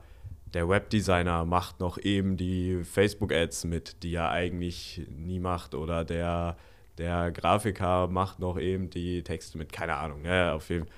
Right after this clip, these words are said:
also solche Sachen beobachtet man ja sowieso öfter mal und, äh, gehen einfach schief. Und, äh, ja, es, also es ist ja ganz, <clears throat> Entschuldigung, ist ja ganz normal,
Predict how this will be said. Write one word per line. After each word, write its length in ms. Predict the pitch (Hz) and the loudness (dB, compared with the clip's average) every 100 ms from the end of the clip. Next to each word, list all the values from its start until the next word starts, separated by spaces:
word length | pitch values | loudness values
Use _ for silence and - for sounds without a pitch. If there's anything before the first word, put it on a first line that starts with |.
| - - - | -18 -18 -12
also 420 | 78 82 82 78 - - | -6 -2 -2 -2 -10 -18
solche 320 | - 85 90 | -4 -2 0
Sachen 400 | 82 82 85 82 | 0 0 -2 -2
beobachtet 500 | 85 82 85 - 85 | -2 0 0 0 -2
man 140 | 80 82 | -2 -2
ja 100 | 80 | -2
sowieso 400 | 82 76 90 87 | -4 0 2 2
öfter 260 | 82 - | 2 -2
mal 220 | 85 85 | 0 0
und, 340 | 67 82 80 - - | 0 -2 -4 -8 -16
äh, 320 | - 80 76 71 - - - 73 | -10 -6 -6 -8 -12 -20 -20 -6
gehen 200 | 87 90 | -2 2
einfach 320 | 85 85 82 | 2 0 0
schief. 340 | - 107 110 - - - - - | 2 2 2 -4 -16 -14 -16 -14
Und, 800 | - 82 82 78 76 71 - - - - | -4 0 2 2 -2 -4 -10 -14 -18 -12
äh, 400 | 85 78 76 73 - - | -6 -4 -4 -6 -8 -14
ja, 220 | - 82 | -4 0
es, 140 | 87 - | 2 4
also 120 | 95 - - - - - - | 4 2 -18 -20 -20 -16 -2
es 140 | 92 | 2
ist 160 | 98 104 | 4 6
ja 140 | 95 | 4
ganz, 400 | 101 101 - - - - - 208 - - | 4 2 -2 -6 -18 -20 2 4 6 4
<clears throat> 560 | - - - - - | 2 -4 -16 -20 -20
Entschuldigung, 560 | - 85 82 110 127 117 - - | -6 -2 6 8 8 2 -12 -10
ist 180 | - 82 | -6 0
ja 80 | 82 | 2
ganz 180 | 85 - | 2 0
normal, 380 | 80 82 85 | 2 4 4